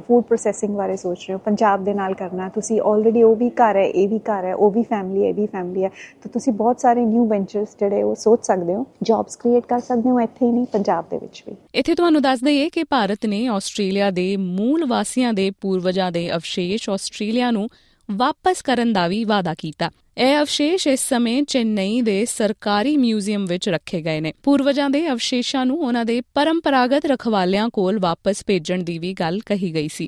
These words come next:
Speaker 2: ਪ੍ਰਧਾਨ ਮੰਤਰੀ ਐਂਥਨੀ ਅਲਬਨੀਜ਼ੀ ਨੇ ਵੀ ਸੱਭਿਆਚਾਰਕ ਮਹੱਤਵ ਵਾਲੀਆਂ ਕਈ ਚੀਜ਼ਾਂ ਭਾਰਤ ਨੂੰ ਵਾਪਸ ਕਰਨ ਦਾ ਐਲਾਨ ਕੀਤਾ। ਇਹ ਕਲਚਰਲ ਮੌਨੂਮੈਂਟਸ ਆਸਟ੍ਰੇਲੀਆ ਦੀ ਨੈਸ਼ਨਲ ਗੈਲਰੀ ਅਤੇ Art Gallery of New South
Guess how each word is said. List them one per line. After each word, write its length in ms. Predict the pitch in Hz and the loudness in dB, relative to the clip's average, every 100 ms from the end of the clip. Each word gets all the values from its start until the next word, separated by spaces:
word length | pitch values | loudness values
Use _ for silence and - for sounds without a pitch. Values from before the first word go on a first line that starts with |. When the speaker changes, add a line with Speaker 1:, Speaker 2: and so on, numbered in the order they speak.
| - | -4
Speaker 2:
ਪ੍ਰਧਾਨ 320 | - 269 269 | -2 2 2
ਮੰਤਰੀ 320 | 254 254 - 311 | 2 0 0 0
ਐਂਥਨੀ 420 | 240 214 226 208 | 0 -2 -2 -2
ਅਲਬਨੀਜ਼ੀ 600 | 190 190 180 185 196 277 | -2 -2 -4 -4 -2 0
ਨੇ 140 | 277 | 0
ਵੀ 180 | 226 226 339 | 0 -2 -4
ਸੱਭਿਆਚਾਰਕ 720 | 262 214 247 247 226 190 208 | -2 0 0 0 -2 -2 -2
ਮਹੱਤਵ 420 | 220 190 165 202 202 | -4 -6 -6 -6 -2
ਵਾਲੀਆਂ 380 | 180 170 185 190 _ - | -2 -2 -4 -6 _ -6
ਕਈ 300 | 247 330 359 | -4 -2 -4
ਚੀਜ਼ਾਂ 380 | - 247 214 208 _ | -2 -2 -2 -4 _
ਭਾਰਤ 360 | 277 254 262 269 | 0 2 2 0
ਨੂੰ 240 | 240 330 220 | 0 -2 -2
ਵਾਪਸ 380 | 247 277 339 - 254 | -2 0 -2 -2 0
ਕਰਨ 220 | 220 220 | 0 0
ਦਾ 140 | 185 226 214 | 0 0 2
ਐਲਾਨ 220 | 226 175 165 | 2 0 -6
ਕੀਤਾ। 320 | 175 - 170 - - 262 | -8 -4 -6 -4 -2 -2
ਇਹ 60 | 311 | 2
ਕਲਚਰਲ 400 | 269 269 285 277 | 0 0 2 2
ਮੌਨੂਮੈਂਟਸ 560 | 262 240 247 240 254 | 2 0 0 0 -2
ਆਸਟ੍ਰੇਲੀਆ 540 | 226 202 - 196 196 202 185 | -2 -4 -4 -2 0 -2 -2
ਦੀ 100 | 208 202 | -4 -2
ਨੈਸ਼ਨਲ 400 | 165 175 196 185 170 | -4 -4 -6 -6 -6
ਗੈਲਰੀ 440 | 165 170 165 233 285 | -6 -6 -6 -6 -4
ਅਤੇ 240 | 208 226 226 240 | -4 -4 -2 -2
Art 260 | 285 277 247 | -2 0 0
Gallery 340 | 226 220 254 233 | 0 0 2 2
of 240 | 208 - 202 | 0 -2 -2
New 120 | 208 - | -2 0
South 260 | 180 185 | -2 -2